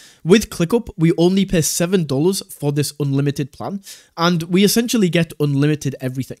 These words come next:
We get unlimited storage, we have the ability to have unlimited tasks because we get everything in the free plan. So right from the get-go, just based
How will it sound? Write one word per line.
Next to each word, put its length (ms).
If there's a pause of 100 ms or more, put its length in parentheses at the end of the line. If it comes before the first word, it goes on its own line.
(140)
We 160
get 300
unlimited 500
storage, 640
we 140
have 220
the 160
ability 560
to 180
have 300
unlimited 520
tasks 560 (120)
because 320
we 100
get 220 (100)
everything 460
in 240
the 80
free 260
plan. 320
So 240
right 300
from 160
the 80
get-go, 380
just 500
based 260